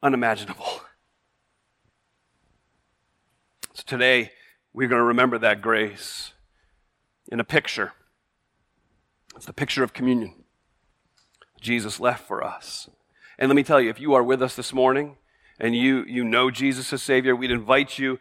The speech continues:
to take communion with us. But if you are here this morning and you don't know him, I am going to ask that you don't. I'm gonna ask that you stay in your seat as we leave to receive the elements, and, and, and even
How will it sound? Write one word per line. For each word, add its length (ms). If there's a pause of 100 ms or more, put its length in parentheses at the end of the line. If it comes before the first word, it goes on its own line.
(160)
to 80
take 360
communion 600
with 160
us. 500 (220)
But 100
if 100
you 120
are 120
here 280
this 180
morning 340
and 140
you 140
don't 360
know 160
him, 220
I 160
am 160
going 200
to 240
ask 440 (220)
that 200
you 100
don't. 520 (1700)
I'm 80
gonna 140
ask 280
that 160
you 120
stay 560
in 120
your 180
seat 360
as 120
we 100
leave 200
to 100
receive 340
the 80
elements, 400 (200)
and, 140
and, 220
and 160 (240)
even 240